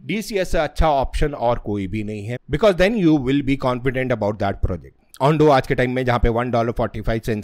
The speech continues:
का है, I see the price going up, but just in case यहाँ पे शॉर्ट टर्म में, because मार्केट वॉलेटाइल रहती है, Ondo अगर यहाँ पे फॉल करता है तो वन डॉलर एंड ट्वेंटी you will be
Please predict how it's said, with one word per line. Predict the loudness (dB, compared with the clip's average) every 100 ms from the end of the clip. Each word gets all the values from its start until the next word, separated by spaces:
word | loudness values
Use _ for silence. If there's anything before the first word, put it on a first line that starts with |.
| -4
का | -4
है, | -2 -4
I | -4
see | -2 -2 -2
the | -4 0
price | 0 -2
going | -4 -6 -4
up, | -6 -8 -8 -8 -2
but | -4 -2 -2
just | 0 -2
in | -4
case | -4 -4 -4
यहाँ | -4
पे | 0
शॉर्ट | 2 2 2
टर्म | -2 -2
में, | -2
because | -4 -4 -4
मार्केट | -2 -4 -4
वॉलेटाइल | -4 -4 -2 -4 -4
रहती | -6 -8 -8
है, | -10 -14 -20 -20 -20 -2
Ondo | 2 6 6
अगर | 6
यहाँ | 2
पे | 2
फॉल | 2 4 4
करता | 2 0
है | 0
तो | 2 2
वन | 0 0
डॉलर | 0 0 -2
एंड | -2
ट्वेंटी | 0 0 0 -2 -2 -2 -4 -4 -8 -2
you | 0
will | 0 0
be | 0